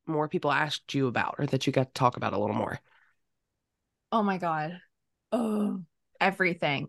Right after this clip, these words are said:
Speaker 2: I mean, not everything. <laughs> Um, I love talking about mental health. I love talking about physical health. I love talking about food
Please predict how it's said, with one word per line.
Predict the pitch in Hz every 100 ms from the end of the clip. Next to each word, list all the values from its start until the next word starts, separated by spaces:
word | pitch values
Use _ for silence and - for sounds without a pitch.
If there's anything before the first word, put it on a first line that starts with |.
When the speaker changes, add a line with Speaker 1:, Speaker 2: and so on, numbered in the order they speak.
| -
Speaker 2:
I | 220
mean, | 208 208
not | 202
everything. | 185 190 240 302 214
<laughs> | - - _ - - - - 480 - 539 571 _ 330 - 226
Um, | 233 214 208 196 185 -
I | 202
love | 196 190
talking | 196 190
about | 185 170 165 196
mental | 196 185
health. | 220 165 165 180
I |
love | 180 170
talking | 165 165 175 180
about | 170 147 135 202
physical | 180 175 196
health. | 190 147 185 -
I | 175
love | 165 160
talking | 196 156 175 156 -
about | 175 147 147 -
food | - - 202 185 156 160